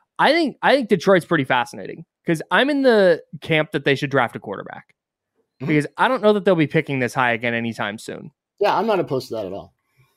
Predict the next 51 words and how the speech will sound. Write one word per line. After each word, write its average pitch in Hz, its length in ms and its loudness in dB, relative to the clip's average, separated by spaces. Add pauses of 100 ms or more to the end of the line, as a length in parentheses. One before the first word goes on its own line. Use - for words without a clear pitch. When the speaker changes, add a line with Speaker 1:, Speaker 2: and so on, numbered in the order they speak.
(160)
Speaker 1:
And 156 300 2 (100)
I 170 140 0
think 180 240 -2
it's 143 140 -4
Richardson. 170 640 -4
If 151 300 0
he 190 220 -10
goes 170 600 2
at 139 220 -4
six - 760 -6
or 135 320 -2
eighteen, 165 540 -4
like, 135 160 -4
I, 139 160 2
I, 139 260 0 (240)
I 175 40 -2
think 165 240 -4
that's 135 180 0
a 135 60 -2
great 127 340 -4
landing 113 280 -10
spot - 280 -14
for - 100 -14
him. 135 240 -16 (680)
So 127 500 0
I, 147 180 -2
I, 156 220 0
I 156 120 0
Speaker 2:
Hmm. 180 60 -2
Speaker 1:
would 180 120 0
be, 156 300 0
I 139 120 2
would 170 140 -2
be 147 260 -2
down 131 560 -4
for 135 160 -4
Detroit 123 460 -8
to 131 80 -10
do 120 160 -8
that, 123 180 -2
especially 160 520 -4
now 123 240 -2
that 120 160 -10
they've 117 260 -6
bolstered 127 380 -6
their 120 140 -6
defense 117 420 -10
the 123 80 -8
way 117 160 -4
they 110 140 -6
did 113 340 -6